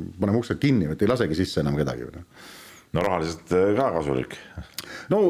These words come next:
Speaker 1: jah, eks ta loomulikult, ta täitis seda auku, mis me terve see sügis ju vindusime, kus meil oli mänge, kus me pidime mängu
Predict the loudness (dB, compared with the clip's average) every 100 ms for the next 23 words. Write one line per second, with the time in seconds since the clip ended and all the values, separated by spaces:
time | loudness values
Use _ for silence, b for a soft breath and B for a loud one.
0 | 4 4 4 4 2 4 4 4 2 2
1 | 4 4 4 2 2 0 2 2 2 0
2 | B B B 0 2 2 2 2 2 2
3 | 2 4 4 4 4 4 4 2 2 2
4 | 4 4 4 4 4 4 2 2 2 2
5 | 4 4 4 4 4 2 0 0 2 4
6 | 4 4 2 2 2 2 4